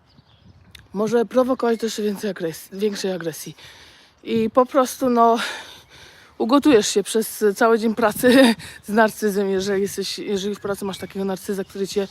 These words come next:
nieustannie zyga. Julia, cześć. E, i,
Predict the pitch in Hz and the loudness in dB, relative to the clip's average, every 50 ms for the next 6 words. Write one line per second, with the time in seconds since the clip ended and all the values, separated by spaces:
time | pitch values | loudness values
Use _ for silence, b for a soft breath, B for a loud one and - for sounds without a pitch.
0 | B B B B B B B B B B B B - 240 269 269 254 - 226 214 | B B B B B B B B B B B B 0 2 2 2 0 0 -2 0
1 | 208 208 208 202 202 208 202 B B B B B 196 196 - 214 220 185 185 170 | 0 0 -2 -2 -2 -4 -6 B B B B B -6 -4 0 0 0 0 0 -4
2 | 170 - - B B B B B B B B - 247 269 277 247 208 175 165 - | -4 -6 -10 B B B B B B B B -2 0 0 2 2 2 0 -2 0
3 | - 262 214 175 - - - - - B B B B B B B B B B B | 0 0 0 0 -2 -8 -12 -14 -16 B B B B B B B B B B B
4 | B _ _ _ - 170 175 185 180 190 185 - 190 226 233 240 240 240 247 247 | B _ _ _ -12 -8 -6 -4 -2 -2 -4 -4 -4 -4 -2 0 0 2 2 2
5 | 247 | 2